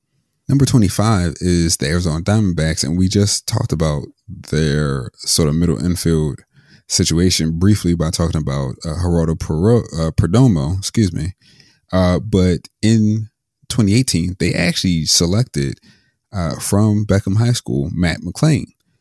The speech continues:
who obviously did not sign, later went on to honor his commitment at U C L A, and then was selected by the Cincinnati Reds in that shortstop class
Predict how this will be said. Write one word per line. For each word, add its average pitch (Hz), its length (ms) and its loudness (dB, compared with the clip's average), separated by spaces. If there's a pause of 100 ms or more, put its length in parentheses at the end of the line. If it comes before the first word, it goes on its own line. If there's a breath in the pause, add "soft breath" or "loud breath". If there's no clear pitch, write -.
(200)
who - 200 -2
obviously 85 320 -4
did 78 200 -6
not 73 200 -6
sign, 98 520 2 (140)
later 85 320 0
went 82 220 -2
on 78 200 -2
to 73 460 -4 (120)
honor 82 180 -2
his 87 160 -2
commitment 60 380 -4
at 58 100 -6
U 76 140 -4
C - 160 -4
L 101 180 -2
A, 95 300 2 (400 soft breath)
and 85 160 -2
then 85 160 2
was 80 120 0
selected 78 720 -4
by 64 480 -6 (300)
the - 80 -6
Cincinnati 76 500 -4
Reds 95 680 0 (260)
in 87 200 0
that 76 260 -2
shortstop 73 520 0
class - 600 -2